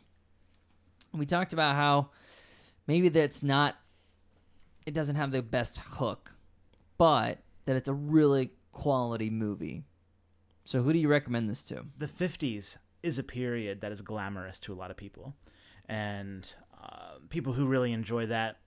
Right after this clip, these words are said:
Speaker 2: I think, would love Quiz Show. People with interest in certain kinds of game shows might enjoy this,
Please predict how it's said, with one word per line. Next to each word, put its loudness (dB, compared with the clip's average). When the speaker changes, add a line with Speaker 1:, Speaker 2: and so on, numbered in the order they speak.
Speaker 2:
I -6
think, -8
would -12
love -6
Quiz -12
Show. -14
People -2
with 4
interest -2
in -6
certain -4
kinds -4
of -12
game -10
shows -4
might -2
enjoy -6
this, -10